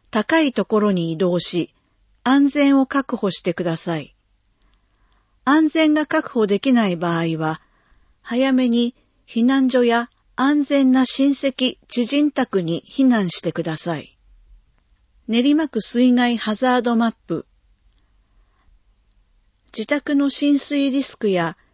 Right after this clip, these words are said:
避難所を確認し、必要な備えをしましょう。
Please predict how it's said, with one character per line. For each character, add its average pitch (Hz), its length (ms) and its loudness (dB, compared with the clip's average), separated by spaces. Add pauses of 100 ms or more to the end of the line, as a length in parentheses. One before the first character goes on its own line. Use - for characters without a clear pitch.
避 220 140 -2
難 254 260 4
所 247 240 4
を 240 60 0
確 233 260 -4
認 214 240 0
し、 202 340 -4 (360)
必 - 320 -8
要 294 240 2
な 277 120 2
備 269 420 2
え 226 40 2
を 196 80 -2
し 185 160 -4
ま 175 140 -4
し - 160 -4
ょ 160 340 -4
う。 - 20 -20